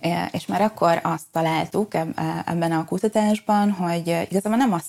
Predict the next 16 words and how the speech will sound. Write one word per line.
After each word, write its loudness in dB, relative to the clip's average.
számított -2
a -2
gyerekek -2
jól 0
léte -2
meg -2
a -2
betegség -4
specifikus -8
életminősége -4
szempontjából, -4
hogy, -2
hogy -2
mennyi 2
tünetük -2
van, 0